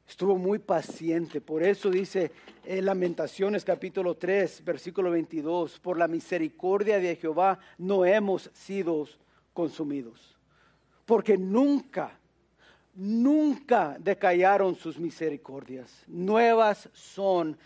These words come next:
cada mañana. Grande es su fidelidad. ¿Sabes lo que estaba diciendo Jonás al escribir esto? Dijo, "Man,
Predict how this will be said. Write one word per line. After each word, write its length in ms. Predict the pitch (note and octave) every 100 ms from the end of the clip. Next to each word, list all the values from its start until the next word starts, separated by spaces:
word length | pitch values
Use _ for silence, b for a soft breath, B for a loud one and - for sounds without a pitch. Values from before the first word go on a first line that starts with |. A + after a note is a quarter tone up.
| b b b
cada 520 | - D#3+ D#3 D#3+ E3 - _
mañana. 720 | D#3+ D#3 D#3 D3 B2+ A#2+ A#2 - b b
Grande 1080 | E3 D3+ D3 G3+ G#3 G#3 G3+ F3 D#3+ E3+ E3
es 80 | C3
su 200 | - C3+
fidelidad. 680 | C#3+ B2 B2 A2 G#2+ G2+ G2+ _ B B B B B B B _ _ _ _ _
¿Sabes 240 | - G#3
lo 120 | A3+ G#3+
que 100 | F3+
estaba 500 | G3 G3+ G#3 D#3+ - _ _ _ _ _ _
diciendo 400 | F#3+ - F#3+ F#3+
Jonás 440 | F3 E3+ E3+ F#3
al 120 | F3 D#3
escribir 400 | - D#3+ E3 E3+
esto? 220 | E3 E3+
Dijo, 240 | C#3 B2+
"Man, 320 | C#3 F3 E3